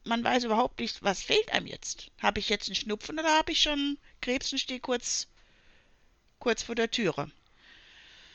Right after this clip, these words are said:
Also, eben wie gesagt, patientengerecht übersetzen. Und dann macht's keinen guten Eindruck,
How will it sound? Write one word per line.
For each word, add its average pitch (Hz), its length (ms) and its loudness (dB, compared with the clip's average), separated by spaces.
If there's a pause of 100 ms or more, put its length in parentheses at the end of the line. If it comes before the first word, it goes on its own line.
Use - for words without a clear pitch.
(180)
Also, 214 500 10 (460)
eben 240 260 4
wie 254 100 4
gesagt, 208 340 6
patientengerecht 214 720 2
übersetzen. 160 720 -4 (360)
Und 202 160 4
dann 208 160 12
macht's - 340 6
keinen 233 320 4
guten 294 260 -4
Eindruck, 185 500 2